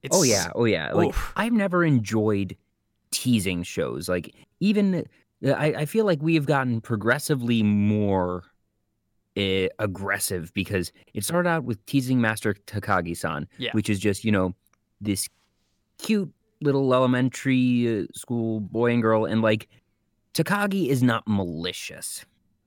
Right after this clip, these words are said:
Speaker 2: She is playful. She's silly. She is just poking this boy's buttons because she knows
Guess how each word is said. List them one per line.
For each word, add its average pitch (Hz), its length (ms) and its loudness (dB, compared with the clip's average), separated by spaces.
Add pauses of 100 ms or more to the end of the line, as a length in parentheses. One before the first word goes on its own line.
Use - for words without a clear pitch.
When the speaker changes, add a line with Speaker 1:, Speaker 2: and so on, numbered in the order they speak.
(140)
Speaker 2:
She 143 500 2
is 110 500 2 (360)
playful. 165 480 0
She's - 280 -2
silly. 139 320 0
She 135 260 0
is 113 120 2
just - 260 -8
poking 180 560 -2 (440)
this 135 160 0
boy's 127 360 0
buttons 107 540 0
because 101 400 -2
she 107 180 0
knows 98 640 4